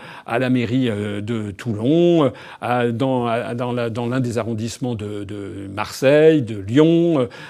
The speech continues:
à, à la mairie de Strasbourg, euh, et cetera, à la mairie, euh, de Colombes, de Gentilly. » Voilà, toutes ces, mais vous, il faut absolument vous mobiliser. Voilà ce que j'avais à vous dire.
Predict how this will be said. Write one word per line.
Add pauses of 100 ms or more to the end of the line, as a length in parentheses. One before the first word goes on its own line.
(100)
à,
à
la
mairie
de
Strasbourg, (420)
euh, (140)
et
cetera,
à
la
mairie,
euh, (260)
de
Colombes,
de
Gentilly. » (300)
Voilà,
toutes
ces,
mais
vous,
il
faut
absolument (440)
vous (160)
mobiliser. (240)
Voilà
ce
que
j'avais
à
vous
dire.